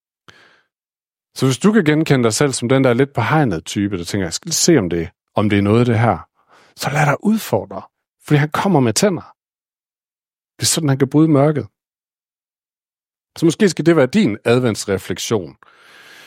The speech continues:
Forventer jeg egentlig en Jesus uden tænder? En siv-Jesus, der bare sådan ærer mig lidt? Eller er jeg klar på, at han godt må sige noget til mig?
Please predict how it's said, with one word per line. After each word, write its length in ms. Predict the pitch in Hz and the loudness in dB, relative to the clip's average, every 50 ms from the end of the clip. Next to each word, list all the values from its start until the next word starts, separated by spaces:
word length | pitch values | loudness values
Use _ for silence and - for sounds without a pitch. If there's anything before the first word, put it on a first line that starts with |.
| - _ _ | -20 _ _
Forventer 280 | - 143 185 190 156 135 | 0 0 2 2 4 4
jeg 80 | 143 | 4
egentlig 200 | 139 131 117 104 | 4 4 2 0
en 140 | 101 101 101 113 | 0 2 2 2
Jesus 340 | 127 131 - 107 95 - - | 2 0 -2 -8 -10 -10 -10
uden 280 | - - 117 131 135 | -6 -4 -2 -2 -2
tænder? 360 | - - 139 131 110 87 73 | 0 0 -2 -2 -2 -6 -10
En 200 | - - - 98 | -12 -10 -8 -6
siv-Jesus, 760 | - - - 165 175 180 156 113 92 90 90 - - 104 - - | -4 -2 -2 0 0 0 0 -2 -2 -2 -4 -8 -14 -14 -14 -10
der 100 | - 117 | -10 -6
bare 180 | - 101 107 | -4 -2 -2
sådan 200 | - - 113 - | -2 -2 -4 0
ærer 260 | - 117 131 139 147 | 2 2 4 4 2
mig 160 | 139 113 85 71 | 0 -2 -4 -6
lidt? 340 | 73 - - - - _ _ _ _ _ - - - _ _ _ _ _ - | -8 -14 -14 -16 -20 _ _ _ _ _ -20 -20 -20 _ _ _ _ _ -2
Eller 360 | - 120 120 120 110 107 107 - _ _ _ - | 0 2 2 2 2 0 0 -4 _ _ _ -4
er 80 | 123 | -2
jeg 120 | 110 110 - | -2 -2 -2
klar 240 | - 180 180 143 110 | 0 0 2 0 0
på, 120 | - - | 0 -2
at 40 | 110 | -2
han 120 | 107 107 | -2 0
godt 200 | 113 123 123 - | 0 -2 0 0
må 240 | 127 110 98 95 95 _ _ _ _ - | -2 -2 -2 -2 -4 _ _ _ _ -10
sige 240 | - - - 185 190 | -4 0 2 4 4
noget 200 | 175 127 87 - | 4 2 0 -2
til 160 | - - - | -6 -10 -12
mig? 120 | - - | -12 -18